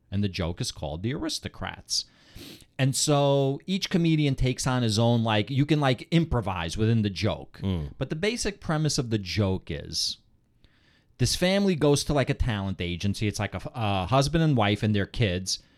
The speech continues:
Speaker 1: and they're supposed to describe what their act is.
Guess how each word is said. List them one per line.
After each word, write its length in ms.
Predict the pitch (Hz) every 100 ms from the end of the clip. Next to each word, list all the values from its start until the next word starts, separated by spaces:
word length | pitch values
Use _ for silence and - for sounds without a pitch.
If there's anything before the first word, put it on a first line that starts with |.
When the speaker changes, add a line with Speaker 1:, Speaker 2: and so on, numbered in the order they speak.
| _ - - 131
Speaker 1:
and 200 | 127 120
they're 140 | 147
supposed 440 | 147 - 160 147
to 60 | 147
describe 680 | 120 - - 123 113 117 101
what 200 | 113 -
their 200 | 107 - -
act 400 | 98 90 - -
is. 480 | - 67 - -